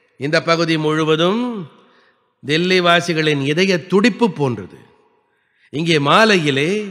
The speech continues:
பெரிய எண்ணிக்கையில் மக்கள் தங்கள் குடும்பத்தாரோடு வருகிறார்கள், நேரம் செலவு செய்கிறார்கள். கர்த்தவ்ய பத்தின் திட்டமிடல், வடிவமைப்பு, மேலும் ஒளி அமைப்பு,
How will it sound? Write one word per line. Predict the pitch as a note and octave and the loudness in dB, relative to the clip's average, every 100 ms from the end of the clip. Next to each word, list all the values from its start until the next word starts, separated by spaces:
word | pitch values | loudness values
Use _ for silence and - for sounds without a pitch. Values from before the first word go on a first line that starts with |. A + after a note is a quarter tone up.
| D#3+ - _ _ _ _ | -14 -20 _ _ _ _
பெரிய | - C4 D4 C#4+ | 4 6 6 6
எண்ணிக்கையில் | C#4 C4 A3 A#3 A3+ G3+ | 6 4 2 2 2 2
மக்கள் | F#3 D#3+ G#3 | 2 2 0
தங்கள் | F#3 F#3+ F3+ | 0 2 2
குடும்பத்தாரோடு | E3+ G3 A#3+ A#3 G#3+ F#3+ F3 C#3+ | 2 0 2 0 2 2 2 -2
வருகிறார்கள், | C3 C3 A#2+ G#2 G2 E2+ _ _ _ _ | -4 -6 -6 -8 -12 -20 _ _ _ _
நேரம் | C#3 B3 D4+ D4 | 2 6 6 4
செலவு | A3+ G3+ E3+ | 2 2 0
செய்கிறார்கள். | D3 C3 A2+ G2 F2+ D#2 - _ _ _ _ _ _ - | -2 -4 -6 -10 -16 -20 -20 _ _ _ _ _ _ -4
கர்த்தவ்ய | D#3 E3 F3+ E3 D3 | -4 0 0 0 0
பத்தின் | D3+ - D#3 C#3+ | -2 -4 -4 -2
திட்டமிடல், | C#3 F3+ - G3 D#3+ A#2+ F#2+ - - _ _ _ _ | -2 -2 2 2 2 -2 -8 -16 -20 _ _ _ _
வடிவமைப்பு, | C3 E3+ A3+ A3+ G3+ F3 C3 - F2 - _ _ _ | 0 2 4 4 4 2 -2 -8 -18 -20 _ _ _
மேலும் | D3 F3 E3+ D3 | 0 0 0 2
ஒளி | F3+ A3+ | 2 4
அமைப்பு, | F3+ C3 G#2 | 2 0 -6